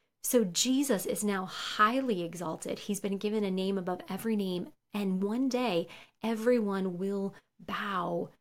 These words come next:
before him. That this was the eternal plan that God the Father had in mind when he willed God the Son to die, and that God the Son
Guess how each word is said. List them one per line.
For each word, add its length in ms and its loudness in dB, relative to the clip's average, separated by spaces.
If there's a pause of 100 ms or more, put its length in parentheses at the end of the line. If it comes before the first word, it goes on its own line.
(400)
before 440 -4
him. 360 -10 (320)
That 140 -4 (120)
this 440 2
was 160 2
the 180 0
eternal 520 0
plan 600 -4 (400)
that 180 -2
God 280 2
the 80 0
Father 420 0
had 280 0
in 160 -2
mind 400 -2
when 100 -4
he 180 -4
willed 500 0
God 280 -2
the 80 -4
Son 280 -6
to 120 -8
die, 300 -2
and 180 -2
that 100 -4
God 260 0
the 100 0
Son 380 0